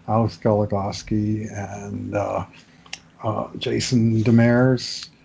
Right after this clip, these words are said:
uh, you know, players, players of that ilk. Uh, and in goal, I mean, I've, I've been looking at this guy, Antti Raanta, for a while, thinking he'd be a real nice get for the Oilers. But if Kemper's out there, they just signed him, well, in, in the fall. They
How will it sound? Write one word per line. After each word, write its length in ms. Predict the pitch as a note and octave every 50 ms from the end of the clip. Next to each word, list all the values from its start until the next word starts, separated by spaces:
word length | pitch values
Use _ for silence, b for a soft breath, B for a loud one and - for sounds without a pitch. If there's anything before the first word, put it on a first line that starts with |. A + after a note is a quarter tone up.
| b b b _ -
uh, 440 | A2+ A2+ A2 G#2+ G#2+ G#2+ G#2+ G#2 G#2+ G#2+
you 80 | A#2+
know, 120 | A#2+ A#2 G#2+
players, 460 | F#2 - C3 B2 A#2+ A#2+ A#2 A#2 A#2 -
players 300 | - B2+ B2 B2 A2+ A2+
of 80 | A2
that 220 | G#2+ A2 A2+ B2 B2+
ilk. 340 | A#2 G#2 G2+ G2 - - - _ b b b b b b _ -
Uh, 360 | A#2 A2+ G#2+ G#2+ G#2 G#2+ G#2+ - - _ _ _ -
and 380 | - B2 B2 A#2 A#2+ A2+ A2+ A2+
in 140 | B2 A2+ A2
goal, 440 | G#2 C3 C#3+ F3+ F#3 D#3 C3+ B2 A#2+
I 40 |
mean, 200 | A#2 A#2+ A#2+ A#2
I've, 240 | A#2+ B2 D3 D#3 D#3+
I've 140 | E3+ D#3+ B2
been 280 | B2+ C3 D#3 F3 F3+ D#3
looking 180 | D3+ C3+ C#3+
at 60 | C3
this 140 | B2+ B2+ -
guy, 220 | - - C3+ B2+ A#2+
Antti 340 | A#2 B2 C#3+ C3+ - C3+ A#2
Raanta, 480 | A2 A2 A2 C3 D#3 D#3+ - B2 G2 F2
for 180 | - A2+ G#2
a 40 | G2+
while, 280 | G2+ G#2 G2+ G2+ F#2+ G2+
thinking 300 | F#2+ - A2 G2+ G2 F#2
he'd 160 | A#2 C3+ D3
be 100 | D3 C#3
a 60 | A#2+
real 180 | A2 G#2+ G#2+ G#2
nice 240 | G#2 G#2 G#2 G2+ -
get 320 | - - A2 F#2+ - -
for 100 | - A2
the 160 | G2 G#2+ G#2
Oilers. 360 | G#2+ G2+ G2+ G2 G2+ G2+ F#2+
But 140 | - - G#2+
if 140 | G#2 - -
Kemper's 520 | - - E3+ G3 - - C#3+ B2+ A2 -
out 180 | A#2+ A2 G#2 -
there, 140 | - G#2 G#2+
they 100 | B2 C3+
just 280 | C3+ F3 G3+ - -
signed 340 | - F#3+ F3+ F3+ F#3 F#3+ F3
him, 140 | D3 A#2+ A#2+
well, 240 | A#2+ A#2+ A#2 A2+ A2+
in, 180 | A#2 A#2 A#2
in 160 | B2 B2+ A#2 A#2
the 60 | A2
fall. 380 | - - C#3+ C#3+ C#3+ B2+ A2
They 120 | G#2+ A2+